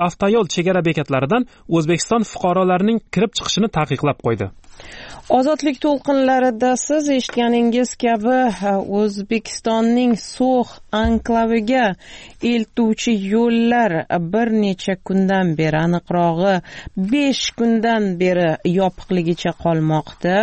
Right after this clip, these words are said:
Speaker 2: Bu harakatning O'zbekiston tomonidan qo'llanganini aytayotgan Qirg'iziston rasmiylari hozircha chegarani, aniqrog'i, yo'llarni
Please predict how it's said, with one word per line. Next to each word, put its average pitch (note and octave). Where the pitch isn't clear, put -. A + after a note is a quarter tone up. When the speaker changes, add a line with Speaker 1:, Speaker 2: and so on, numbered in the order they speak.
Speaker 2:
Bu F#3
harakatning E3
O'zbekiston E3
tomonidan F#3
qo'llanganini G#3
aytayotgan E3+
Qirg'iziston E3+
rasmiylari D#3
hozircha A3
chegarani, A3+
aniqrog'i, F#3
yo'llarni F#3